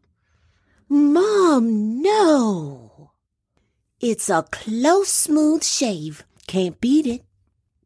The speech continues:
Yes, I can.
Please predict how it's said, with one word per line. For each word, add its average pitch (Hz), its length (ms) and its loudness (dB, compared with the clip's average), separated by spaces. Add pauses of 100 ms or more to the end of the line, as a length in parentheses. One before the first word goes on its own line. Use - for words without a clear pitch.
(920)
Yes, 302 400 0
I 208 140 2
can. 269 680 -2